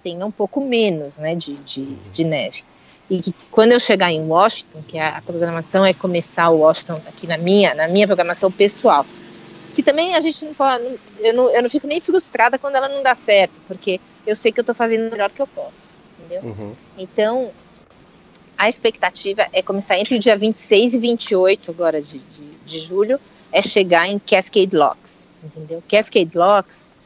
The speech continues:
Speaker 1: é a Bridge of Gods. Se, quem viu o filme Wild, né?
Speaker 2: Aham.
Speaker 1: Mostra, no final, mostra a atriz na, numa ponte super
Speaker 2: Uma
Speaker 1: bonita,
Speaker 2: ponte,
Speaker 1: assim,
Speaker 2: isso.
Speaker 1: que chama Bridge of the Gods, é.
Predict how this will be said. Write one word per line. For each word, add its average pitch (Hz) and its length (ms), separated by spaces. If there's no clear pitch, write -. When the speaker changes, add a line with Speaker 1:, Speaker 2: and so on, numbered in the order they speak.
Speaker 1:
é 175 160
a 170 100
Bridge 196 440
of - 140
Gods. 156 640
Se, - 320
quem 180 200
viu 208 220
o 185 40
filme 185 540
Wild, 156 600
né? 165 180
Speaker 2:
Aham. 117 140
Speaker 1:
Mostra, 165 560
no 160 140
final, 170 420
mostra 175 580
a 151 420
atriz 175 520
na, 175 300
numa 175 400
ponte 190 540
super 220 320
Speaker 2:
Uma - 80
Speaker 1:
bonita, 185 360
Speaker 2:
ponte, - 40
Speaker 1:
assim, 160 200
Speaker 2:
isso. - 280
Speaker 1:
que - 60
chama 165 200
Bridge 190 360
of 202 100
the 214 100
Gods, 160 440
é. 160 120